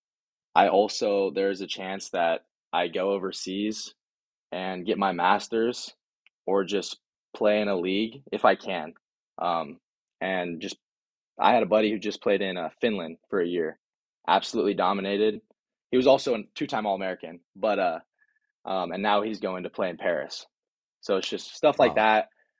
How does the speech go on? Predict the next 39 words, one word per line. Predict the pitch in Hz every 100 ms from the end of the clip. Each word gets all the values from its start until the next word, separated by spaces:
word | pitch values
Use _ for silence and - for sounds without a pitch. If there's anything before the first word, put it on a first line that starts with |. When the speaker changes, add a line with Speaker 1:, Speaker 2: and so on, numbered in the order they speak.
| _ _ _ -
Speaker 1:
Uh, | 104
I | 101
talked | - 143
to |
my | 117 98
d-, | - _ _ -
dad | 104 95 95
about | 92 92
it |
the | 98
other | 92 85
day, | 85 85 85 -
and | 85 82
I | 80
was | 82
like, | 80 73 76
"Dad, | 80
I | 92
don't | 143
think | 107
I'm, | 85 82 -
I'll | 85
get, | 87 90 78
like, | 78
a | 78
chance | - 104 87 -
to | 87
do | 87 85
this | 80 -
ever | 87 78
again." | 69 80 73 80 _
So | - 90
I | 82
think | - 107 87
if | 104
I | 92
have | 95 90
the | 90
opportunity, | 85 - - 95 87 87